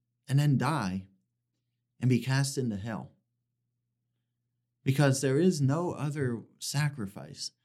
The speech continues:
because you, there's no other way to be saved except by Jesus Christ.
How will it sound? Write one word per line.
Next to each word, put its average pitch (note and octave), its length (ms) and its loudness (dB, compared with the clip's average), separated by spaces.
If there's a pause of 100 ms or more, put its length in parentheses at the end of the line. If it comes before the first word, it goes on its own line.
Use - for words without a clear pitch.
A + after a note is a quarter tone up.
(340)
because C3 400 2
you, D#3+ 260 2
there's C#3 280 -2
no D#3+ 120 -4
other D#3 140 -6
way C3+ 160 0
to G#2+ 60 -4
be F#2+ 100 -2
saved C3+ 460 -8 (1040)
except C3 380 0
by A#2 160 -4
Jesus A2+ 400 -8
Christ. - 460 -8